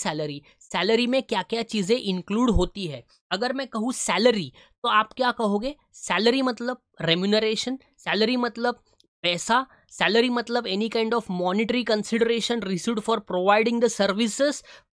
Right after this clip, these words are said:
from the employee to the employer। लेकिन सैलरी में actually कवर क्या-क्या होता है? तो सैलरी में actually कवर होता है बेसिक सैलरी, प्लस अलाउंसेस प्लस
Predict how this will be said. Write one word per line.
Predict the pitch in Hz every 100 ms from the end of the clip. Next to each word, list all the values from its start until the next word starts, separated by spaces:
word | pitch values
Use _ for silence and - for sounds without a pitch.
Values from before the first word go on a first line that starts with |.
| _ -
from | 214 233
the | 262 - 196
employee | 202 220 233 247 302 - 220
to |
the | 220 262
employer। | 240 233 202 156 131
लेकिन | 175 233 302 262 220 - _
सैलरी | - 165 175 240 285
में | 277
actually | 226 - - 247 277 -
कवर | 196 180 247
क्या-क्या | 294 269 233 202
होता | 160 151
है? | 127 - - _
तो | 240
सैलरी | - 165 202 233
में | 240 226
actually | - 226 226
कवर | 214 190 202
होता | 196 202
है | 185
बेसिक | 156 180 - 233
सैलरी, | - 226 226 233 277 - _ _ -
प्लस | 208 247 - -
अलाउंसेस | 160 180 202 233 233 262 277 - - _ _
प्लस | 202 233 226